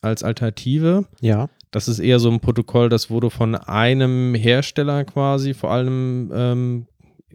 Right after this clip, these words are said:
Speaker 1: entwickelt, äh, veröffentlicht und die zertifizieren auch entsprechend die Geräte.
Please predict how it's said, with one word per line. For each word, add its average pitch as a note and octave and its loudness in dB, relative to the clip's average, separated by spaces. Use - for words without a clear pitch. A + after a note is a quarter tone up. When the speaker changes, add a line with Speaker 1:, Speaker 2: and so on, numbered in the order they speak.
Speaker 1:
entwickelt, C#3+ 4
äh, A#2+ 2
veröffentlicht C3 2
und G#2+ -2
die A2+ 0
zertifizieren A#2+ 0
auch G2+ 0
entsprechend G2 -6
die G#2 -6
Geräte. G2+ -2